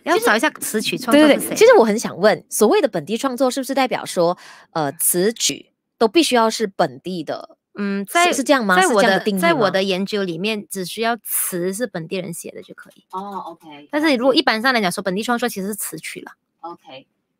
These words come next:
Speaker 1: 嗯。
Speaker 2: 因为你，你的研究里面主要是研究词嘛，对不对？
Speaker 1: 嗯。
Speaker 2: OK，歌词的部分。OK，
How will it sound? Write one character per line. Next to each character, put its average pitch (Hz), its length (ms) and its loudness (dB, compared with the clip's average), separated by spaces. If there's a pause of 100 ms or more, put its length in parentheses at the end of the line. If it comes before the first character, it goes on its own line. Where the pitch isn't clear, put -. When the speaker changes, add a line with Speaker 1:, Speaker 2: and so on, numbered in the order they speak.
Speaker 1:
嗯。 - 120 -14
Speaker 2:
因 277 100 -6
为 392 80 -4
你， 208 180 -10
你 190 140 -6
的 185 100 -4
研 190 220 -4
究 220 140 0
里 185 80 -6
面 220 180 0
主 175 140 -4
要 156 160 -2
是 202 420 2
研 160 160 0
究 190 140 0
词 139 360 0
嘛， 147 240 -2
对 156 80 -2
不 147 80 2
对？ 104 240 2 (120)
Speaker 1:
嗯。 196 280 0 (120)
Speaker 2:
OK， 151 480 -4
歌 180 240 2
词 - 260 -6
的 113 140 -2 (100)
部 185 180 4
分。 247 440 4
OK， 262 500 0